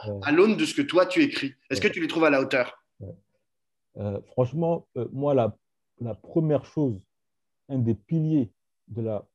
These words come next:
Speaker 1: banlieue du turfu, quand j'ai tout de suite commencé à imaginer ça, c'était l'autonomie politique.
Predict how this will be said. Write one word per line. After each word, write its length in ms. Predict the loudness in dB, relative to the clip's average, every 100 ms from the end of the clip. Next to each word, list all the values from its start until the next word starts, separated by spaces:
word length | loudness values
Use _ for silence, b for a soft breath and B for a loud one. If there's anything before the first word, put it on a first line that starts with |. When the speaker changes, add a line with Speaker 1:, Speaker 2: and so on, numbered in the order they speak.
| -16
Speaker 1:
banlieue 300 | -8 -4 -4
du 120 | -4
turfu, 360 | -8 -6 -4 -4
quand 200 | -4 -4
j'ai 180 | -4 -8 _ _ _ _
tout 120 | 0 0
de 60 |
suite 240 | 2 0 2
commencé 340 | 2 2 2
à 20 |
imaginer 340 | 4 4 2 2
ça, 280 | 0 -2 _ _
c'était 420 | -12 -4 -2 -2 -4 _ -2
l'autonomie 600 | -2 2 2 2 0 -4 _ _ _ _ -2
politique. 520 | -2 -2 -6 -12